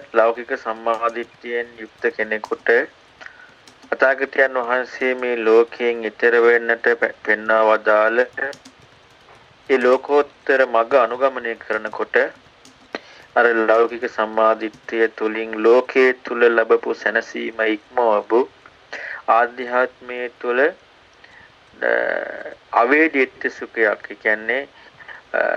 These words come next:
ඇත්තටම පුජ්‍යල අනුබද්ධයකින් තොරව ලබන විශාල සැනසීමක්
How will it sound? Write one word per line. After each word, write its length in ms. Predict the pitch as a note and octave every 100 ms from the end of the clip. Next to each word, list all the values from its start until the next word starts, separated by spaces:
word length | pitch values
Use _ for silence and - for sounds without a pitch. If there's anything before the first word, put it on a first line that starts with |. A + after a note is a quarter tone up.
| - - - -
ඇත්තටම 420 | - - A#2+ A#2+
පුජ්‍යල 360 | A#2 A2 A2 B2
අනුබද්ධයකින් 840 | A#2+ A#2 A#2 A2+ A#2 A#2 A2+ A2+ A2
තොරව 320 | - G#2+ A2+
ලබන 400 | A#2 A2 G#2+ A2+ B2+ F#3 _ _ _ _ _ _ _ _
විශාල 360 | A#2 - C3+ C#3 C#3+
සැනසීමක් 720 | - A2+ A#2+ C#3 C#3 C3+